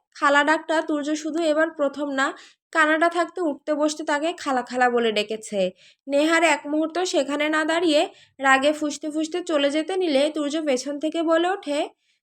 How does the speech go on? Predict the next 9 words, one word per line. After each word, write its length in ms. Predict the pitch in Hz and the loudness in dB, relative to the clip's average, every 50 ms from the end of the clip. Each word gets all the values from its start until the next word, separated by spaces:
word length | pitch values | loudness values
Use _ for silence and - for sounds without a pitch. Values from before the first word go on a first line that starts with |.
| _ _ | _ _
"যাচ্ছিস 540 | 269 320 311 311 311 311 - 392 381 381 320 | 0 2 2 2 0 0 -2 -2 -2 -2 -2
ভালো 220 | 311 302 294 285 277 | 0 2 2 2 4
কথা, 400 | 277 269 262 262 240 233 208 - - - | 2 2 2 0 -2 -4 -4 -4 -6 -6
আমার 280 | 240 254 277 277 302 | -4 -2 -2 -2 -2
জন্য 260 | 294 339 339 349 381 | -2 -4 -4 -4 -4
খাবার 340 | 359 - 302 269 262 262 262 | -6 0 0 2 2 2 2
পাঠাতে 360 | 269 277 269 269 277 269 285 | 0 -2 -2 -2 -2 -2 -2
বলবি 340 | 269 262 254 240 233 214 233 | 0 2 0 0 2 2 2
এখনই 480 | 220 214 214 - 233 240 226 220 214 | 0 0 -2 -6 -10 -6 -6 -6 -6